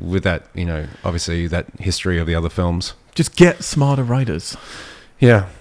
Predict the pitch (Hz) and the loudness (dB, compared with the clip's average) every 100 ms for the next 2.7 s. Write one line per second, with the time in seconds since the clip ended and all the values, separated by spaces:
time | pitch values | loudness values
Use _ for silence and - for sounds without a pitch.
0 | - 131 131 - 139 113 - 139 147 - | 0 4 4 6 4 4 4 4 4 6
1 | 160 - 147 127 135 120 113 92 - 76 | 6 6 4 6 4 6 6 4 2 -4
2 | - - - - 147 147 | -2 -6 -4 6 8 8